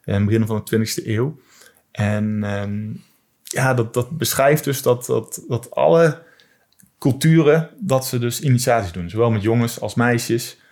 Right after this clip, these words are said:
Eh, dat daar de hele gemeenschap bij betrokken is. Ehm, dat daar elementen van, van het vertellen van verhalen, het doorgeven van verhalen van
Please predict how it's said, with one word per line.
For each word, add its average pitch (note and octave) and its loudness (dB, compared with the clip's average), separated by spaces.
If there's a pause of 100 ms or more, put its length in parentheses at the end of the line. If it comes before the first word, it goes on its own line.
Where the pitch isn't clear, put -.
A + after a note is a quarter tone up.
(160)
Eh, G#2 -4
dat G#2 -4
daar G2+ -2
de G2+ -4
hele B2 4
gemeenschap B2 2
bij A2+ 4
betrokken A2+ 0
is. A2+ -6 (260)
Ehm, G2+ -2 (440)
dat G#2 -2
daar G#2+ 2
elementen A#2+ 4
van, A2+ -2
van G#2+ -4
het G#2+ -10
vertellen A#2+ 2
van A2 0
verhalen, B2+ 2
het G2 -6
doorgeven A#2 0
van A2 0
verhalen A2+ 0
van G#2 -2